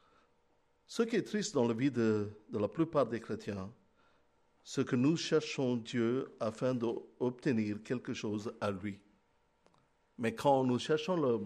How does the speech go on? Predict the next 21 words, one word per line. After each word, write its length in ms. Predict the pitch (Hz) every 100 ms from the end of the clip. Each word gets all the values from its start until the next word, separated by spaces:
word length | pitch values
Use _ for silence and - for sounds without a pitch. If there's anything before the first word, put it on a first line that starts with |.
| 101 - _ _ _ _ _ _ _ _ 127
la 120 | 117
face 300 | 151 156 135
de 60 |
Dieu, 440 | 104 110 107 135 190 - - - _ _ _ _ _
on 160 | 117 110
veut 240 | 127 151
obtenir 560 | 170 123 107 123 123 120
quelque 260 | 113 113
chose 300 | 113 113 92
de 80 | 101
lui. 400 | 98 131 117 98 - _ _ _ _ 123
Et 220 | 117 117
même 260 | 107 165 165
dans 160 | 104
nos 100 | 104
prières, 520 | 101 196 208 190 113 - - - _ _
soit 480 | - 151 151 127 - - _ -
prières 380 | 147 147 135 110 - -
individuelles, 360 | 123 143 170 - - - _ _ - _ _ _ -
ou, 280 | 120 120 120
euh, 300 | 113 110